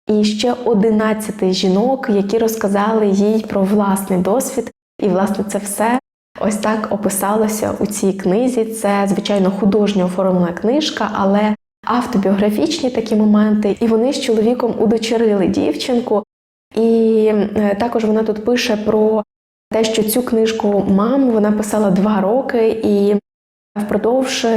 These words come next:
цих років вона дуже багато годин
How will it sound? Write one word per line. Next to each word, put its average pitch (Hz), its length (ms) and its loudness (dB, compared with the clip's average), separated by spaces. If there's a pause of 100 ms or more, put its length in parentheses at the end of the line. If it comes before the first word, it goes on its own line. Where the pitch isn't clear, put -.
цих 240 200 -2
років 233 440 0
вона 214 520 2 (680)
дуже 226 220 2
багато 214 400 0
годин 214 560 2